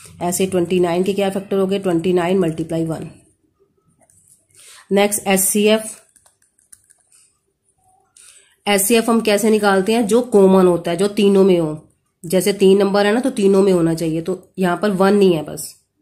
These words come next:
सेवनटीन तो किसी में नहीं है, ट्वेंटी थ्री भी नहीं है और किसी में, ट्वेंटी नाइन भी नहीं है किसी में, तो वन ही इसमें एचसीएफ़ है। नेक्स्ट एलसीएम,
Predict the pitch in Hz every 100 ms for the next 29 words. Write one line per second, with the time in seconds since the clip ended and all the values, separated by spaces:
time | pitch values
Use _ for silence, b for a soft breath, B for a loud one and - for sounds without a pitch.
0 | _ _ _ - - 170 185 196 208 214
1 | 214 214 220 220 220 214 202 190 202 202
2 | 208 202 208 208 202 196 190 196 190 190
3 | 190 190 180 190 185 180 196 196 202 190
4 | 190 190 180 185 185 196 170 185 214 214
5 | 208 202 202 214 294 - - - - 196
6 | 185 - 165 156 - 160 - _ _ _
7 | _ B B B - 196 208 208 - 196
8 | 185 185 208 202 220